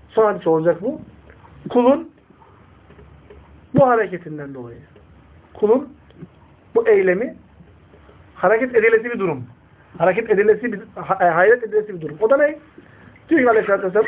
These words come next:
"Acibe Rabbuna." Rabbiniz hayret etti. <clears throat> "Min kunutu ibadihi." Kulların yeise kapılmasından. Ne demek yeise kapılmak? Ümitsizliğinden.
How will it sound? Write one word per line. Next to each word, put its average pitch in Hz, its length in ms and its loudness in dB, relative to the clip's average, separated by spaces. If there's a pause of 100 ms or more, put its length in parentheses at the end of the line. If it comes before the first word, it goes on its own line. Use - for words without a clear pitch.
"Acibe 262 360 2
Rabbuna." 202 720 -2 (640)
Rabbiniz 233 380 -2
hayret 196 300 0
etti. 135 300 -12 (220)
<clears throat> - 1000 -12
"Min 277 200 2
kunutu 254 540 2
ibadihi." 233 580 2
Kulların 247 540 0 (1500)
yeise 233 380 0
kapılmasından. 156 760 -8 (1900)
Ne 220 60 4
demek 202 180 2
yeise 190 260 -2
kapılmak? 185 480 -2 (920)
Ümitsizliğinden. 175 1000 -2